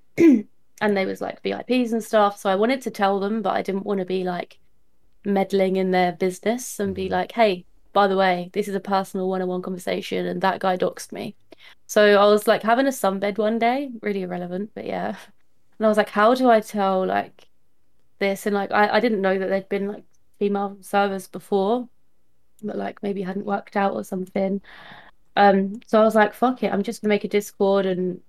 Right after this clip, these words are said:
Speaker 1: like, send it to the girls, like, everyone that I know in the category." By the way, um, if there are any girls, like, in listening to this that,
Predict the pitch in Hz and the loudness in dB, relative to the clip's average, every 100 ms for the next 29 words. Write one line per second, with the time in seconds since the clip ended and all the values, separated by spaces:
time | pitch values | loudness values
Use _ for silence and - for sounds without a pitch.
0 | - 220 - - 208 196 175 - 208 208 | -14 -14 -4 0 2 0 -4 -8 -6 2
1 | 220 214 214 208 - 180 202 190 196 190 | 6 6 4 -2 -6 -8 -4 -4 -2 -2
2 | 190 202 190 190 190 - 196 208 190 196 | -4 -2 -2 -4 -6 -4 -4 -2 -4 0
3 | 185 220 196 190 196 208 - - _ - | 2 2 4 2 0 -6 -14 -20 _ -20
4 | - - 190 185 185 185 - - 233 240 | -20 -4 0 0 -2 -8 -10 -4 2 4
5 | 208 180 185 190 185 - 185 185 - - | 6 4 2 -2 -6 -4 -4 -4 -8 -14
6 | - - - - - _ _ _ - 202 | -16 -8 -6 -8 -20 _ _ _ -6 -4
7 | 202 226 _ 208 202 208 190 190 196 - | -6 -10 _ -6 -4 -6 -6 -6 -8 -6
8 | 196 | -8